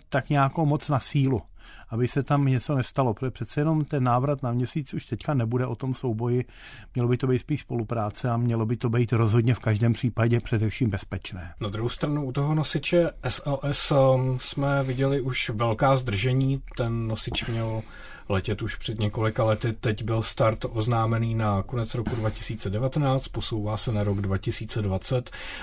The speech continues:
Speaker 2: Uh, nasa dokonce některé části toho projektu už seškrtala v rozpočtu. Myslíte, že skutečně ten projekt S L S považuje nasa za životaschopný?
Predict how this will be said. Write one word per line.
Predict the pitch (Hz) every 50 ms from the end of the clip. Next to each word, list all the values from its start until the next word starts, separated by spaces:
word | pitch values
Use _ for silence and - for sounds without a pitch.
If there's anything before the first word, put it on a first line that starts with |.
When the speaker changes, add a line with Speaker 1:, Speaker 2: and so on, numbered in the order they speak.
| - - 180
Speaker 2:
Uh, | 185 185 185
nasa | 98 - - - - 139
dokonce | 131 120 - 135 127 120 - - 135 123
některé | 123 120 117 113 - - - 127 127 123 120
části | - 135 127 120 - - - 127
toho | 127 117 117 120
projektu | - - 127 117 113 - - 131 110
už | 98 - - -
seškrtala | 113 101 - - - 101 - 107 101 110 123
v | 123
rozpočtu. | 113 98 - - - 107 - - - - 90 - - -
Myslíte, | 101 98 98 - - - 127 123 139 135
že | 135 147
skutečně | 127 - - - 123 139 131 - - - 147 143 147 143 135 131 -
ten | - 143 139 139 139 139 135 131 - - - - - -
projekt | - 135 123 127 135 127 - - -
S | 120 - - -
L | 135 131 131 131
S | 131 131 -
považuje | - - 123 117 120 117 113 117 120 127 127 123
nasa | 123 117 110 - - 135 127
za | 123 135 135
životaschopný? | 123 113 110 92 113 143 - 190 175 - - - 143 135 - 98 95 - -